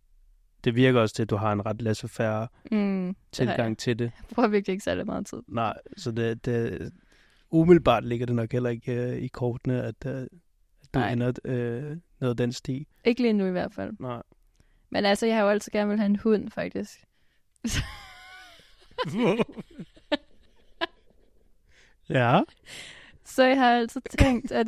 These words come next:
Speaker 2: hvis jeg fik en hund, så ville jeg gerne lave hundekontent med den, og så kunne det være mit fuldtidsjob, og så kunne jeg bare gå derhjemme med min hund, og så lave hundekontent.
Speaker 1: Og så lave, øh, sådan
Speaker 2: Noget
Speaker 1: ba-, bangers ved siden af.
Speaker 2: Ja.
Speaker 1: Ja. Hvad, hvad,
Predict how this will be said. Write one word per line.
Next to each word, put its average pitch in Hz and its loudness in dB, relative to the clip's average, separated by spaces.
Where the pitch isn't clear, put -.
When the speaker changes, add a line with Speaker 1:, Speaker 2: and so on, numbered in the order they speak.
Speaker 2:
hvis 302 8
jeg 240 2
fik 233 -2
en 240 2
hund, 277 2
så - -4
ville 240 2
jeg 220 4
gerne 226 4
lave 233 2
hundekontent 240 0
med 208 -2
den, 214 0
og 220 2
så 233 0
kunne 262 0
det 240 0
være 233 4
mit 233 0
fuldtidsjob, 254 0
og 233 -2
så 240 -2
kunne 240 2
jeg 226 2
bare 220 2
gå 240 2
derhjemme 226 2
med 226 2
min 220 4
hund, 311 0
og 240 0
så - -6
lave 220 2
hundekontent. 247 -2
Speaker 1:
Og 131 -8
så 143 -2
lave, 127 0
øh, 120 -8
sådan - 0
Speaker 2:
Noget 220 4
Speaker 1:
ba-, - -2
bangers 131 0
ved 143 -6
siden 147 -2
af. 139 -2
Speaker 2:
Ja. 208 2
Speaker 1:
Ja. 147 0
Hvad, 147 2
hvad, 135 4